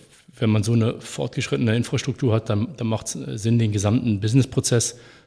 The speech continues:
zu monitoren. Die Gefahr ist natürlich, dass wenn man jetzt, jetzt rein auf Symptome, äh, monitort und die Ursachen komplett außen vor lässt,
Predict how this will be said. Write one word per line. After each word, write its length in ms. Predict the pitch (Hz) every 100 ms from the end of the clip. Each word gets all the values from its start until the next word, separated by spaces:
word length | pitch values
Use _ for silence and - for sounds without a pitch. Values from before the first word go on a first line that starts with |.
| -
zu 160 | -
monitoren. 540 | 110 120 131 - 127 127 - -
Die 60 | 120
Gefahr 260 | 110 - 127
ist 140 | -
natürlich, 380 | 120 - 117 -
dass 200 | 117 -
wenn 80 | 110
man 260 | 107 104 - - _ _ _ _ _ _ _ -
jetzt, 260 | - - -
jetzt 240 | 104 101
rein 400 | 113 127 139 107 -
auf 280 | 113 107
Symptome, 840 | - 123 101 139 147 147 143 120 143
äh, 160 | 123 117
monitort 540 | 123 123 123 135 123
und 240 | 110 -
die 40 | 131
Ursachen 380 | 135 120 120 127
komplett 320 | 110 120 120
außen 240 | 110 -
vor 200 | - 135
lässt, 280 | 117 127 -